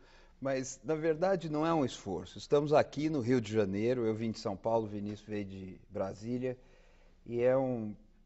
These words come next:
prazer pra mim estar uma vez mais no seu programa e debater com Vinícius, de quem provavelmente eu vou ter uma interpretação diferente dessa vez, mas já fizemos muita coisa juntos, como você disse,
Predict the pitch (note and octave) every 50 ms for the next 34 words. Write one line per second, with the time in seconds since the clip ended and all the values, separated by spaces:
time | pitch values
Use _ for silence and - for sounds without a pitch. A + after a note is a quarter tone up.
0 | - - - G#2+ G#2 G2+ F2+ G#2+ A#2 B2 A#2 A2 - G2+ G2+ F#2+ G2 F#2+ F2+ F#2
1 | F#2 - - - - - - _ - - - - A2+ A2 G#2+ A2 A2+ A2 G#2 F#2+
2 | A2 G#2+ G#2 G2 G#2+ G#2+ A2 G#2+ G2+ - - G2+ - - G2 F#2+ G#2+ A#2 A#2+ A#2+
3 | A#2+ A#2 A2+ - - G2+ A#2 A#2 A2+ A2 A2+ B2 B2 B2 A#2 A2 - C#3 C3 B2+
4 | - C3 A#2 A2+ G#2+ G#2 A2 B2+ C3 A#2+ - - - F#2+ F#2 - - - - -
5 | - - - - - - _ - - - A2 A2 - - F3+ F3+ F3+ D#3+ B2+ -
6 | D3+ D#3+ D#3 D#3 D3 B2+ B2 A#2+ C3 D#3 D#3+ - D#3+ C#3+ D3+ D3 - - E3 E3
7 | D#3+ D#3 D3+ C#3+ C3+ D3+ C3+ - B2+ B2 - B2+ B2 - - D#3 D3+ D3 - -
8 | - D3 C#3 C3+ D3+ D#3 D3+ C3+ D3+ - A2 A2 C3+ C#3 C3 - - A#2+ G#2 G2+
9 | A#2+ C3+ C3+ A#2+ G#2+ - - - - B2 B2 B2 C#3 C3+ - - B2 A#2+ C#3 C3
10 | B2 A2+ A#2 B2+ C3+ C3 B2 B2+ A2 - - A2 G#2+ G2+ G#2 F#2+ F#2 G2+ A2 A2+
11 | A2 G#2+ - - - A2 A2 G#2+ G2+ G#2+ G#2 - - G2+ F#2 F2 G2 A2 A2+ A2
12 | - - A#2